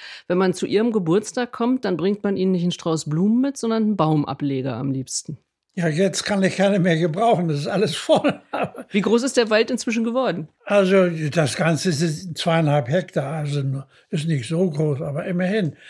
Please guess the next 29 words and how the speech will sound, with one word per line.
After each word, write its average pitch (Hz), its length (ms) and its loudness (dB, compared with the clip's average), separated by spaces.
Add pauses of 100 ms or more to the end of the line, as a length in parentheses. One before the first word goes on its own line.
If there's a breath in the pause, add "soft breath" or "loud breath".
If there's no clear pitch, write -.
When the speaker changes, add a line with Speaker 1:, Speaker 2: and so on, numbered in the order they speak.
(140 loud breath)
Speaker 2:
Aber 175 140 4
die 165 160 2
Bäume 160 360 2
sind 151 140 -2
alle 160 320 0
riesengroß 143 600 -4
jetzt, 143 260 -8
ne? 190 220 -6 (400 loud breath)
Also 165 200 -2
das 190 240 -2
ist 247 200 -4
ja 220 100 -2
erst 214 340 -4 (140)
dreißig 165 420 0
Jahre 185 320 0
her, 170 540 -2
gute 185 260 0
dreißig, 151 720 -2
vierzig 147 420 -4
Jahre. 170 400 -4
Wie 226 220 -4
die 262 240 0
Bäume 277 580 4
wachsen 240 480 -2
da, 135 220 -4
ne? 170 280 -6
Es 160 200 -6
ist 151 220 -4
sagenhaft. 190 800 -4